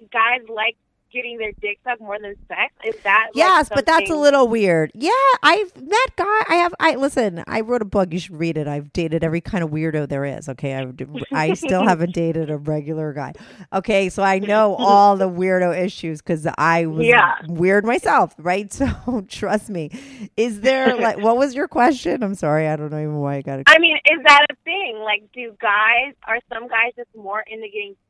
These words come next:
Speaker 1: their dick sucked than having sex?
Speaker 2: Yes, but there's also the opposite. They like to have sex more than they like to get their dick sucked. But
Speaker 1: Yeah.
Speaker 2: that's a little bit weird. Where somebody, listen,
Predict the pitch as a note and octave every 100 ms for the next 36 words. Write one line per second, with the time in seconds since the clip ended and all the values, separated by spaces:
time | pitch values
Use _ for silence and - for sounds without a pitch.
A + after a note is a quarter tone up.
0 | - G#3 G3+ A3+ - G#3+ G3+ - G3 G3+
1 | F#3+ F#3+ G#3+ F#3+ - _ C#4+ A4 G4+ -
2 | D#4 D#4 E4 E4 E4+ E4 D#4+ C4 A#3 A#3+
3 | A#3+ - F#3+ G3 F#3 F#3+ G3+ F3+ - F#3+
4 | - F3 E3+ E3+ E3+ E3 E3 D#3 D3+ D#3+
5 | D#3+ D3 D#3 - E3+ - A#3+ D#4 F#4 F#4
6 | E4+ E4+ D#4+ D4 A3 G#3+ E3 F#3+ - D#4+
7 | F#4+ C4 G#3+ D#3+